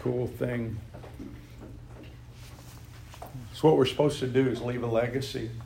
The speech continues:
Finish our course well, whether our course is one year, ten years, hundred years, a thousand years, whatever God chooses to give us, is to finish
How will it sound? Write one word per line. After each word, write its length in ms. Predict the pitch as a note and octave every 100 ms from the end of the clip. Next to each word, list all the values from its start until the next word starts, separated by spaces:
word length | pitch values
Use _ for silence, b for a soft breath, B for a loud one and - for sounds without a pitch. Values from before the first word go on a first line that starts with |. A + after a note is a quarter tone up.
| - - - - - - - - - -
Finish 320 | D#3 D#3 D3 C3+
our 100 | B2
course 420 | - C3+ B2 -
well, 300 | B2+ B2+ B2+
whether 200 | B2+ B2
our 120 | B2 A#2+
course 400 | - C3 A#2+ B2
is 120 | A2
one 300 | A#2+ C3 B2+
year, 400 | B2 C3 C3 C3
ten 280 | - C3+ C3+
years, 420 | B2+ B2+ B2 - -
hundred 300 | C3+ C3+ A2+
years, 340 | A#2+ B2 A#2+
a 60 | A#2+
thousand 540 | - B2+ B2+ A2+ G#2+
years, 280 | G#2+ A2 G#2+
whatever 300 | C3 B2 B2+
God 320 | A#2 B2 B2
chooses 420 | A2 C3 B2 A#2 -
to 80 | G#2+
give 260 | G#2 C3
us, 280 | A#2 A2+ - B B B B B B B B - - - -
is 200 | B2 -
to 200 | - G2
finish 560 | - C#3 C3+ - -